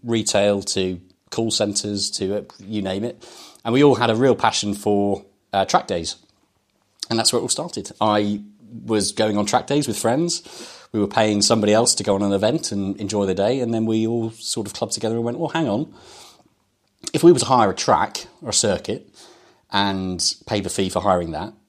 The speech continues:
we could then potentially sell some spaces to our mates and have our own track day." And that's exactly what we did. And we started a track day company. So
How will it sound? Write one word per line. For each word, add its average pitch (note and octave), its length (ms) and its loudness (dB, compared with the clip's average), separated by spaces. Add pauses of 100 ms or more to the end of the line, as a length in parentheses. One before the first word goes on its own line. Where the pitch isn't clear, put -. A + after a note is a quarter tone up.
(420)
we A2 80 -2
could G2+ 160 -8
then A#2 240 2
potentially G#2 480 -4
sell A2 640 2 (260)
some - 180 -2
spaces G2+ 420 0
to G2+ 120 -4
our F#2 100 0
mates G2+ 640 -2
and G2 120 -12
have A2 180 0
our G2+ 160 4
own F#2 140 -2
track - 260 -6
day." - 240 -12 (800)
And B2+ 140 0
that's - 160 0
exactly F2+ 460 -4 (340)
what F2 160 -8
we D#2+ 80 -10
did. D3 240 -4 (240)
And G2 80 -4
we G2+ 80 -2
started A2+ 320 -2
a A2+ 40 -6
track - 180 -8
day G#2+ 120 -4
company. D#2+ 400 -12 (460)
So B2+ 380 6